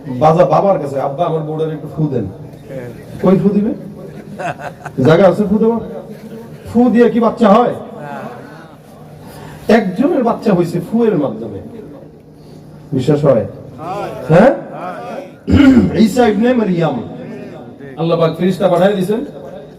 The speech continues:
জিবরাইল ফেরেশতা এসে এখানে একটু জামাটা খুলে, ছু,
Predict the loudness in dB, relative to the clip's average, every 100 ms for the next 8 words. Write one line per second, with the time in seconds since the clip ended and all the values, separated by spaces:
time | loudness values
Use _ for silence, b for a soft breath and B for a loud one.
0 | -6 0 2 4 2 4 2 2 -2 -2
1 | -2 -4 -6 -4 -2 0 0 -4 -6 -16
2 | -18 -18 -18 -8 -6 -6 -10 -16 -8 -4
3 | -4